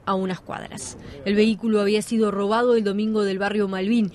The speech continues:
y ya está en poder de su propietario, según informaron fuentes de la seccional novena. Según los investigadores del caso, los ladrones actuaron a cara descubierta y lo registrado por las cámaras de seguridad del banco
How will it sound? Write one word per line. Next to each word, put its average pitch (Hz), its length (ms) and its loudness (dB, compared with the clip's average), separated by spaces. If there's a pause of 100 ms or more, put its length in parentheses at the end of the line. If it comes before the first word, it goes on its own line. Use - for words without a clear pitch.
(160)
y 214 80 -2
ya 233 120 2
está 262 180 -4
en 254 100 -2
poder 214 300 -2
de 233 100 0
su - 140 -10
propietario, 196 680 -4
según 214 300 -4
informaron 208 480 -4
fuentes 208 340 -4
de 196 60 -6
la 185 100 -6
seccional 180 480 -10
novena. 190 500 0 (480)
Según 240 280 2
los 233 120 4
investigadores 208 600 0
del 185 160 -4
caso, 226 400 0 (200)
los 220 120 4
ladrones 233 400 2
actuaron 233 340 -2
a 214 80 -2
cara 220 160 -2
descubierta 208 800 -2
y 226 120 2
lo 220 100 6
registrado 247 500 -4
por 202 140 -6
las 190 80 -8
cámaras 226 300 -2
de 185 60 -2
seguridad 185 360 -4
del 202 140 -2
banco 208 420 -2